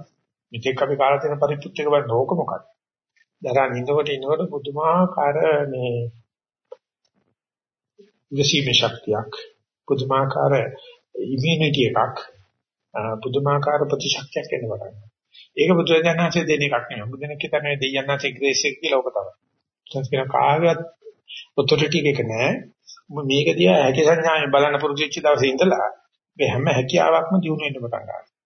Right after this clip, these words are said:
මේක දිහා වෙනස් කරන්න හදන තාක්කල් ඔබ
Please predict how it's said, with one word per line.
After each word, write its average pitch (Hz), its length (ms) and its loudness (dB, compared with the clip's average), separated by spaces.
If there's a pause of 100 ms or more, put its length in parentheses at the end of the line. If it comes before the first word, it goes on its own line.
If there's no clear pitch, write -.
(540)
මේක 151 280 2
දිහා 170 300 6
වෙනස් 135 260 2
කරන්න 170 260 -2
හදන 156 400 -2
තාක්කල් 143 580 0 (600)
ඔබ 139 140 -8